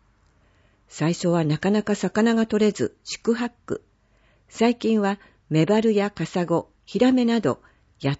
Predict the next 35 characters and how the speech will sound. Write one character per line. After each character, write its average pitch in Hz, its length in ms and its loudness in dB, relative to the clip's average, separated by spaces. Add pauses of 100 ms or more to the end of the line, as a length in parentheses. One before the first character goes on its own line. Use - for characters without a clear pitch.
(100)
と 254 80 2
魚 262 420 0
が 254 120 0
取 247 200 2
れ 262 80 6
る 214 120 2
よ 160 140 0
う 151 40 -2
に 139 140 -2
な 160 120 0
っ - 20 -4
て - 200 -6
き - 120 -14
て - 300 -6
嬉 190 300 0
し 214 220 -2
い、 - 120 -8 (640)
と - 200 -4 (120)
顔 202 240 2
が 214 120 -2
ほ 175 160 -6
こ - 160 -4
ろ 165 120 -2
ぶ。 - 140 -14 (2500)
肌 262 300 2
で 165 140 0
感 151 260 -2
じ 135 140 -2
る 131 260 -2
海 269 240 6
の 131 140 0
環 175 260 -2
境 170 260 0
変 151 220 -4
化。 - 240 -12